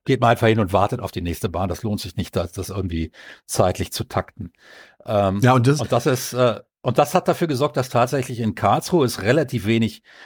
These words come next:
Speaker 1: Probleme mit großen Staus oder so gibt. Klar, in den, in den Stoßzeiten, äh, ähm, ist es nach wie vor schwierig, ähm, aber es ist kein Problem, in Karlsruhe einen Parkplatz zu kriegen. Es, wenn du,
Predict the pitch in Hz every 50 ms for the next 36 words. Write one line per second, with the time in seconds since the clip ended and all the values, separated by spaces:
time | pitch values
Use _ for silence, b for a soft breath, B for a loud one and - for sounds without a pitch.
0 | B B _ _ - - 117 98 113 107 110 120 117 117 104 101 101 - - -
1 | 90 101 - - 113 - - - 107 87 95 101 - - 101 90 90 92 90 92
2 | 95 - - B B B B - - 123 104 101 - B B B B _ - 110
3 | 104 95 92 90 92 98 90 85 87 80 - - - 113 117 117 - - - 113
4 | 107 104 - 107 107 101 101 104 101 92 87 90 98 107 92 87 92 - - -
5 | 95 82 82 - - 85 87 87 - - - - 113 113 120 117 107 b b b
6 | b - - - 107 101 104 101 107 - - - B B B B B B B B
7 | B - - 104 98 98 92 90 95 - - - 107 98 104 98 110 107 - -
8 | - 117 113 120 123 113 98 101 95 98 - - 104 101 - 113 98 95 - -
9 | 95 87 - 113 104 - - 113 - - - 107 - - 113 110 113 117 113 107
10 | 98 82 - - - 113 95 98 98 98